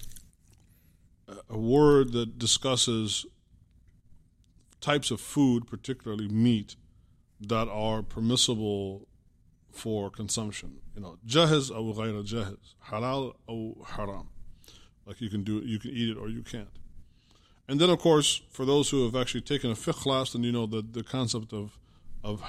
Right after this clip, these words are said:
halal then extends to other things, like, is music halal?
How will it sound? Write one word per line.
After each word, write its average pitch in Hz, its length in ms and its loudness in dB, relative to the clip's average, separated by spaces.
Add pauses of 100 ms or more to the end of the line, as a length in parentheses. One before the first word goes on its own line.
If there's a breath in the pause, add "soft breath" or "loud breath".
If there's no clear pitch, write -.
(120)
halal 135 600 4 (1300)
then 139 220 4
extends 131 460 2
to 113 460 0 (540)
other 110 240 -4
things, 120 480 2
like, 101 280 -6
is 110 160 -4
music 120 380 6
halal? 92 600 -6